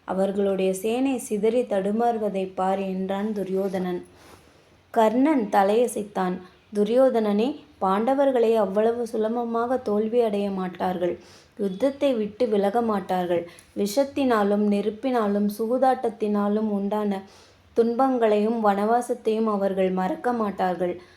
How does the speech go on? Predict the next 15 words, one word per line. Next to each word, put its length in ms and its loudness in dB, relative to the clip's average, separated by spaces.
அதோ 260 0
பார், 340 4
பாண்டவர்கள் 680 4
மறுபடியும் 680 0
ஒன்று 360 0
கூடி 280 2
துரோணரை 600 0
தாக்குகிறார்கள்." 920 0
பீமனும் 640 2
சாத்தியகியும் 840 -2
சுதாமன்யுவும் 920 0
சத்ரதர்மனும் 960 0
நகுலனும் 800 0
உத்தமௌஜஸும் 1160 -2
துருபதனும் 680 2